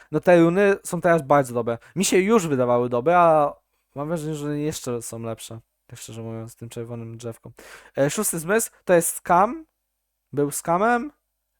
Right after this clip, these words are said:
i jest scamem. Em, to, że zmniejszą tutaj o dwadzieścia pięć i tutaj o dziesięć, nic nie znaczy. Ta runa jest za słaba. Nie polecam brać. Okropna.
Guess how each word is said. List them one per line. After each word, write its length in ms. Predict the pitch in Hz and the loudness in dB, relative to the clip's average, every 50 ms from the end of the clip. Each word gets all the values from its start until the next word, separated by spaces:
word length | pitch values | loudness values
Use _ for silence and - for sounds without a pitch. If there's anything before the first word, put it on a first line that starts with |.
| _ _ | _ _
i 60 | - 156 | 0 2
jest 220 | 151 139 131 - | 2 2 2 -2
scamem. 440 | - - - 123 117 113 113 113 117 - - - - - - _ _ _ _ | -6 -6 -6 -6 -6 -6 -10 -12 -14 -18 -20 -20 -20 -20 -20 _ _ _ _
Em, 640 | - 135 143 147 151 151 151 151 151 151 151 151 151 - _ _ _ _ _ _ _ _ _ _ _ _ _ _ _ _ _ _ _ _ _ _ _ _ _ _ _ _ _ _ _ _ _ _ _ _ _ _ _ | 2 4 6 6 6 6 6 6 4 4 2 -2 -8 -14 _ _ _ _ _ _ _ _ _ _ _ _ _ _ _ _ _ _ _ _ _ _ _ _ _ _ _ _ _ _ _ _ _ _ _ _ _ _ _
to, 340 | - 185 180 190 185 185 185 | 4 6 12 12 12 12 12
że 240 | 165 175 180 170 165 | 10 6 4 4 4
zmniejszą 440 | 151 147 156 165 170 165 - 180 151 | 2 0 0 0 0 0 0 -4 -2
tutaj 220 | - - 165 165 | 2 4 4 4
o 40 | 156 | 6
dwadzieścia 400 | 147 143 156 151 156 - - 170 | 4 2 0 0 -2 -4 -6 -6
pięć 600 | - - 185 170 165 165 160 160 160 - - - | -2 0 2 6 6 6 6 6 2 -2 -8 -10
i 200 | - 135 135 131 | -6 -6 -6 -6
tutaj 240 | 131 - 147 135 135 | -4 -4 -2 0 0
o 60 | 139 | 0
dziesięć, 420 | 143 143 151 151 160 151 - - - _ | -2 -2 -4 -6 -6 -8 -10 -12 -14 _
nic 520 | 139 143 156 170 196 220 240 240 - - 254 | -8 -4 -4 -2 0 0 0 0 -2 -4 -4
nie 120 | 202 190 | -2 -2
znaczy. 320 | 175 151 139 123 - 113 - - _ - - - _ _ | 0 0 -2 -2 -4 -8 -12 -12 _ -20 -20 -20 _ _
Ta 120 | - 151 | 2 4
runa 220 | 160 175 185 185 185 | 4 6 6 6 6
jest 460 | 180 175 175 170 - - - - _ _ _ _ _ _ _ _ _ _ _ _ _ _ _ _ _ _ _ _ _ | 6 6 4 4 0 -6 -10 -14 _ _ _ _ _ _ _ _ _ _ _ _ _ _ _ _ _ _ _ _ _
za 140 | - 139 151 | -6 -6 -6
słaba. 300 | - - 117 113 107 104 _ _ _ _ _ _ _ _ - | -4 -4 -6 -6 -6 -10 _ _ _ _ _ _ _ _ -8
Nie 180 | 135 165 196 | 0 2 2
polecam 460 | 196 - 208 190 190 185 - 196 175 170 | 4 4 4 4 4 4 2 0 2 2
brać. 340 | 175 170 170 - - - _ _ _ _ _ _ _ | 2 2 2 0 -6 -16 _ _ _ _ _ _ _
Okropna. 460 | - 156 - - 131 117 - - 104 | -2 -2 0 0 -2 -4 -4 -10 -18